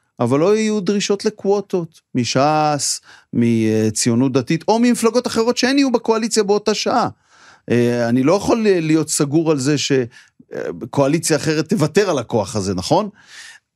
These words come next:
אז זה כבר מכניס מרכיב לא נכון בבחירה. שתיים,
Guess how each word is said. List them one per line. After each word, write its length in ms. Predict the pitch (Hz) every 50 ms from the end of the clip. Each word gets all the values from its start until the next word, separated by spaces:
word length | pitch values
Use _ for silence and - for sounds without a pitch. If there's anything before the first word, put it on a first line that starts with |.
| _ _ _
אז 280 | 120 127 123 - - - _ _ _ _ _ _ _ _ -
זה 180 | 107 101 113
כבר 460 | - - - - 110 156 202 226 226
מכניס 600 | 208 165 139 - - 156 170 190 175 - - - - - _ _ -
מרכיב 680 | 117 117 117 113 107 - _ - 185 190 185 151 143 - - _ _ _ -
לא 320 | 120 123 127 143 165 170
נכון 420 | 160 143 117 117 127 135 131 127 117
בבחירה. 480 | 117 107 - - - 120 98 92 90 85 - _ _ _ _ _ _ _ _ _
שתיים, 600 | - - - - 180 190 190 160 131 135 143